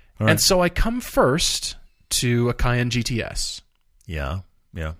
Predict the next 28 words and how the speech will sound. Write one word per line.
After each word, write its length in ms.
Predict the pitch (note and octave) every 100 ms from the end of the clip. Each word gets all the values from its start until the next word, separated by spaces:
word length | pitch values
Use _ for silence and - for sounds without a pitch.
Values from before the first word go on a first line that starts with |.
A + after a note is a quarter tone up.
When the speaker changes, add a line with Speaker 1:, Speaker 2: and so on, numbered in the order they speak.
| -
Speaker 2:
Got 120 | F#2
a 40 | -
Cayenne 160 | D#3+
on 60 | E3
my 60 | E3
Speaker 1:
Fifty-five 60 |
K? 180 | D#3 F3
Speaker 2:
list 160 | F#3+ -
too. 80 | -
Yeah, 140 | F2 A#2
yeah. 200 | A2+ F2+ - - -
Speaker 1:
A 60 | D#3+
G 180 | C#3 G3+
T 200 | F3 E3+
S 140 | B2
of 220 | B2 - - - _ -
any 260 | C3 A2 G2+ _ - - _ - -
ilk, 420 | A#2 F#2+ - - - - _ _
but 120 | - A#2
Speaker 2:
Yeah. 60 | G#2 _ - - -
Speaker 1:
a 60 | E3
Cayenne 280 | G3 G#3 F3+
G 120 | D3
T 180 | - A2
S 220 | - -
could 180 | - B2
be 80 | A#2
great. 520 | - - - -